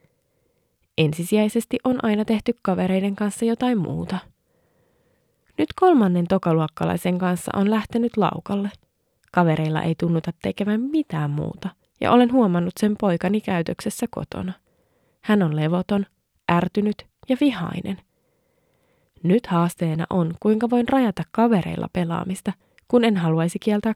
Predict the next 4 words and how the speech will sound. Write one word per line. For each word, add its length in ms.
kaverikyläilyjä 840
kokonaan. 540
Olen 280
kauhuissani, 720